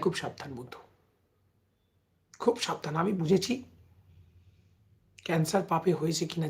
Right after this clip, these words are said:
জানি না, কিন্তু প্রতিটা ক্যান্সার রোগীর উপর সমবেদনা দেখাতে হয়। যাদের পরিবারে ক্যান্সার ঢুকেছে তাদের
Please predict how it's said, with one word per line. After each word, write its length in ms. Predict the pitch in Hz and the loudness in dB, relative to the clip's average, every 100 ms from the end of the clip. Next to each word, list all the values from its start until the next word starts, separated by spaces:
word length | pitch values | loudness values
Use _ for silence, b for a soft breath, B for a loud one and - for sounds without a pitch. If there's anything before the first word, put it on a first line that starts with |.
| - | -4
জানি 180 | 143 139 | -6 -6
না, 100 | 139 | -6
কিন্তু 200 | 175 160 156 | -2 -4 -4
প্রতিটা 320 | - - 170 175 | -6 -4 -2 -2
ক্যান্সার 340 | 160 151 151 165 | -2 -2 -2 -2
রোগীর 260 | 147 147 185 | -2 0 0
উপর 140 | 196 190 170 | 2 2 2
সমবেদনা 560 | 165 156 156 160 156 139 131 | 2 2 2 2 0 -4 -6
দেখাতে 260 | - - - | -10 -12 -14
হয়। 160 | - - _ _ - _ _ _ _ _ _ _ _ _ _ - _ - - - | -16 -20 _ _ -20 _ _ _ _ _ _ _ _ _ _ -20 _ -20 -12 0
যাদের 340 | 175 185 208 170 | 6 10 10 10
পরিবারে 320 | 208 196 208 208 | 8 10 8 8
ক্যান্সার 340 | 190 175 196 165 | 6 4 4 4
ঢুকেছে 340 | 160 175 185 185 170 | 4 6 6 4 6
তাদের 280 | 175 175 220 | 8 8 6